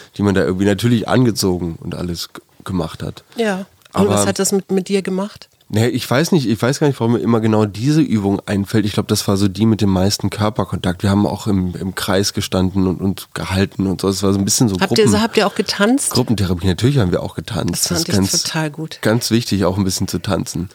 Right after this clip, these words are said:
Speaker 2: Und zu singen und so.
Speaker 1: Ja, total. Das sind total verbindende, verbindende Aktionen auf jeden Fall, die man da dann als Gruppe unternimmt. Und da finde ich es, glaub ich, einfacher tatsächlich, das Ganze mit vollkommen Fremden zu machen und mich da irgendwie so fallen zu lassen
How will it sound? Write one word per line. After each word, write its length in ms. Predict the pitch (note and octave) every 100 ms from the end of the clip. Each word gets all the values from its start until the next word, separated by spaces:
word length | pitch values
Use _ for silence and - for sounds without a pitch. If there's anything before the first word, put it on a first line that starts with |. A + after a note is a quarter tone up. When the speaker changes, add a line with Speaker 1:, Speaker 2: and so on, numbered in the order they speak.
| D3
Speaker 2:
Und 100 | E3+
zu 140 | -
singen 400 | D#3+ F3 E3+ D#3
und 140 | D3+ D3+
so. 180 | E3 D#3 -
Speaker 1:
Ja, 220 | A#2+ A2
total. 460 | - G2+ B2+ F#2+ D2+
Das 200 | G2+ -
sind 240 | G#2 G2
total 320 | G2 G#2+ G2+
verbindende, 920 | G2 G#2 G2 B2+ - A2 G2+ G2 F#2+ F#2 - - - _ _ -
verbindende 520 | - G#2 G#2 B2 G#2+
Aktionen 520 | F2+ - A#2+ D3 G#2
auf 200 | D#2+ F2
jeden 160 | F#2 E2+
Fall, 180 | F#2+ F2+
die 100 | F#2
man 180 | F#2
da 160 | F2+ F2+
dann 180 | F2+ F2+
als 160 | E2+
Gruppe 260 | - F2 -
unternimmt. 460 | F#2 F2 F2+ G#2 - - - - -
Und 60 |
da 60 | G#2+
finde 200 | - F3
ich 60 |
es, 140 | D#3 -
glaub 180 | A#2 A#2
ich, 240 | A2+ - - - - _ -
einfacher 580 | F#2+ B2 E3+ F#2 E2+ F2
tatsächlich, 760 | F#2+ - F#2 - F#2 G#2+ - _ - - - _ -
das 160 | G#2
Ganze 580 | A2+ A#2 - A#2 A2 G#2+
mit 240 | G#2 G#2 -
vollkommen 420 | A#2+ B2+ B2+ A2
Fremden 380 | - B2+ C#3+ -
zu 100 | F#2
machen 440 | F#2 F2+ - - -
und 120 | F#2+
mich 160 | F#2+
da 80 | -
irgendwie 220 | F#2 F#2+ F2+
so 180 | F#2+
fallen 380 | F2+ - G#2 A2
zu 160 | - -
lassen 400 | F#2+ F2+ F2